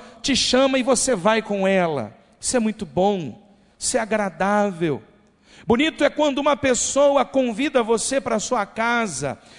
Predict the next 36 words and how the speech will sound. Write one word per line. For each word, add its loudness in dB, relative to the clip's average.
e 2
a 4
pessoa 2
entra 0
e -2
você -2
fala: -2
"Não, 2
pode -2
ficar 0
à -2
vontade, -2
pode -2
usar 0
o 2
banheiro, 2
pode 4
ir 0
lá 2
pegar 0
uma 0
água 4
lá 2
no, -2
na 0
geladeira." 2
Que -16
coisa 2
boa, 4
você 2
ter -2
uma 0
amizade, 0
você -2
ter -6
confiança, -2